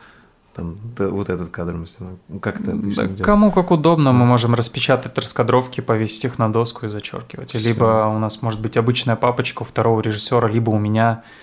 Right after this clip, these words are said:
Speaker 2: Там мы, мы с режиссером смотрим и зачеркиваем.
Speaker 1: И все, вот, типа, че, там снято, все, перешли к следующему.
Speaker 2: Да,
Speaker 1: Там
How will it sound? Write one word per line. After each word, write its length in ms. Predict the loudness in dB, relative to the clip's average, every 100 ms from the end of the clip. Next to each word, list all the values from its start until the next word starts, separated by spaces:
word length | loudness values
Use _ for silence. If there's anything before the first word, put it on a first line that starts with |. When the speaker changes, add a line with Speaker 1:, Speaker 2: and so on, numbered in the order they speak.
| -20 -20 -18 -14
Speaker 2:
Там 140 | -10 -8
мы, 240 | -4 -2
мы 200 | -2 -4
с 100 | -4
режиссером 420 | -6 -6 -6 -6
смотрим 460 | -6 -4 -4 -4 -4
и 20 |
зачеркиваем. 540 | -6 -10 -14 -12 -6 -4
Speaker 1:
И 40 |
все, 200 | -2 -2
вот, 120 | -2
типа, 200 | -6 -8
че, 180 | -6 -10 -8
там 240 | -8 -8
снято, 500 | -4 2 2 4 0 0
все, 180 | -4 -4
перешли 320 | -4 -6 -6
к 60 | -8
следующему. 460 | -8 -8 -8 -8 -2
Speaker 2:
Да, 120 | 2
Speaker 1:
Там 80 | 2